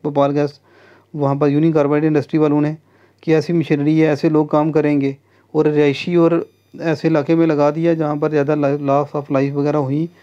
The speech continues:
तो वहाँ पर कर दिया। लेकिन बाद में उसको मेंटेन नहीं किया, मशीनरी को मेंटेन नहीं किया, वहाँ की लेबर को,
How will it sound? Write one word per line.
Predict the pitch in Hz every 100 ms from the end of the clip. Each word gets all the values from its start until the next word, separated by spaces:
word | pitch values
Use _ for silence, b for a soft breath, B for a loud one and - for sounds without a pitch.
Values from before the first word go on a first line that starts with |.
| b b b -
तो | 165
वहाँ | 165 180
पर | 185
कर | 175 170
दिया। | 156 135
लेकिन | 139 175 175
बाद | 147 175
में | 202
उसको | 202 170 208
मेंटेन | 190 160 143 175 202
नहीं | 214 190
किया, | 156 139
मशीनरी | 131 127 156 175
को | 202
मेंटेन | 202 185 175 185
नहीं | 202
किया, | 185 180 180
वहाँ | 185 165 170
की | 175
लेबर | 165 160 196
को, | 175 180 180